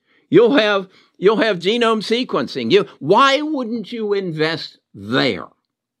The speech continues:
"I don't know, Kerry, but which stocks should I invest in?" That's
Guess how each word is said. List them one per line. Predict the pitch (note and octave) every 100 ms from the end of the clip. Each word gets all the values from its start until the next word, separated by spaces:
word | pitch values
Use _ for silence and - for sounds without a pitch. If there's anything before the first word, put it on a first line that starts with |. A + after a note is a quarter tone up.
| _ _ _ _ _ _ _ _ _ _ _ _ _ _ _ _ _ _ _ - - _ _ _
"I | - -
don't | B2 B3
know, | D4+ D#4 C#4
Kerry, | - - E2+ E2+ C#3+ A#3 - _ _ _ _ _ _ _ _
but | D#3 E3+
which | D3 A#3 A#3+ -
stocks | - A3 G#3 -
should | - F3 F3
I | F3+
invest | F#3 A3+ A#3 D4+ D4 -
in?" | G2+ D#2 C2+ _ _ _ _ _ _ _ _ _ _ _ _ _ _ _
That's | G2 C#3+ D#3 - -